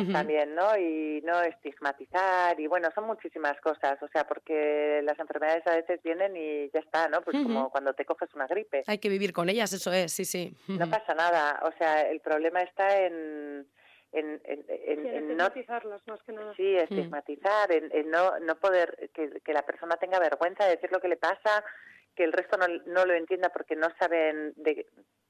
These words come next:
Speaker 2: de qué habla, o sea, no sé, es, es todo como un cúmulo de cosas que es increíble que en el siglo veintiuno todavía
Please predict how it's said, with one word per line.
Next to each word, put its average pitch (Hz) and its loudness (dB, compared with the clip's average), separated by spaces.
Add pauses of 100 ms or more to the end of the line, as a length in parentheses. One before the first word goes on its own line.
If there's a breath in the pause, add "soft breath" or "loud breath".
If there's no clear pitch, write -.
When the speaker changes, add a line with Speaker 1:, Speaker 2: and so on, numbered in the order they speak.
Speaker 2:
de 156 -2
qué 160 2
habla, 170 2 (260)
o 160 -12
sea, 160 4
no 180 0
sé, 175 4
es, 170 -4
es - 0
todo 220 2
como 202 0
un 190 -2
cúmulo 185 2
de 180 4
cosas 202 2 (440 loud breath)
que 190 0
es 190 -2
increíble 196 2
que - -4
en 165 -4
el 156 -4
siglo 180 2
veintiuno 180 0
todavía 156 2